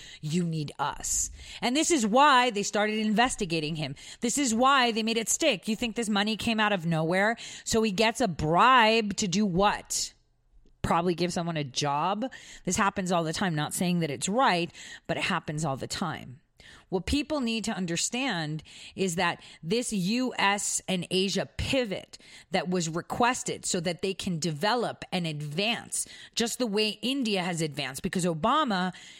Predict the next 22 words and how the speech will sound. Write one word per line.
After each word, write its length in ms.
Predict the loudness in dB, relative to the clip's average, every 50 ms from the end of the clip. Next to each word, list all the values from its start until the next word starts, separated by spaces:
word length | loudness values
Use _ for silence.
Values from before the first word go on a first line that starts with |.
| -20 -14 -8 -6
did 340 | -2 0 0 0 0 0 0
what 300 | 0 2 2 2 0 -2
Hillary 380 | -4 -2 0 0 2 0 0 -2
Clinton 420 | -2 -4 -4 -4 -4 -6 -6 -6
said. 400 | -4 -4 -4 -4 -6 -8 -12 -18 _ _ -20 -18 -18 -18 -6 0
They 140 | 2 2 2
both 400 | 4 4 4 4 4 0 -4 -8
did. 280 | -12 -12 -12 -12 -20 -20 _ _ _ -18 -16 -16 -6 0
They 220 | 2 2 2 2
invested 600 | 2 0 0 2 4 4 4 4 4 2 0 0 0
in 140 | 0 -2 -2 -2
infrastructure. 760 | -2 -2 -2 -2 -2 -4 -2 -2 -4 -4 -4 -4 -4 -4 -2
That's 320 | 0 2 2 2 2 0
where 140 | 0 0 0
we 160 | 2 2 2
saw 360 | 2 4 6 6 8 8 8
how 200 | 8 6 4 2
we 160 | 4 2 0 2
lost 420 | 4 4 6 4 4 2 2 0
our 140 | 2 2 2
jobs. 720 | 0 0 4 8 10 10 10 8 4 -2 -6 -6 -6 -6 -8 -10 -14 -20 -20 -20 _ _
Telecoms 720 | -4 0 2 4 4 2 2 0 -2 -4 -4 -4 -8 -12 -16